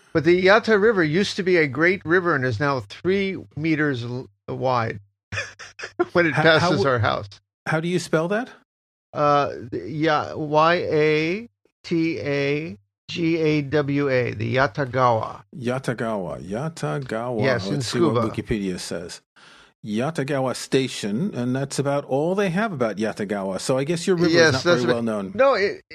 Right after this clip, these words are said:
Speaker 1: it used to be a wonderful river. It was important for bringing the rice to the, again, the ancient capital of Edo, where the shogun was.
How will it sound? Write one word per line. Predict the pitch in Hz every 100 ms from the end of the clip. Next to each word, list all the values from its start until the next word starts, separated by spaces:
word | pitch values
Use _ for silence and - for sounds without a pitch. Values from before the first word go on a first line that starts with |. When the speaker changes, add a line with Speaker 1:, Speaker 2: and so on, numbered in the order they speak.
| 151
Speaker 1:
it | 208
used | 208 247 254 -
to |
be | 233 233
a | 196
wonderful | 220 208 - 202
river. | 208 220 196 113
It | 165 156
was | 170 160
important | 165 - 196 180
for | 175
bringing | 160 175 165 143
the | 143
rice | 156 190 214 -
to | 208 196
the, | 180 160 -
again, | 151 131 143 143 156 - _
the | 143 147
ancient | 143 147 139 156 135 101
capital | 151 147 - 143 135
of | 110
Edo, | 98 135 117 117 131 226 - _ _ _
where | 123 120
the | 117 117 110
shogun | 104 147 135 120 110
was. | 113 135 202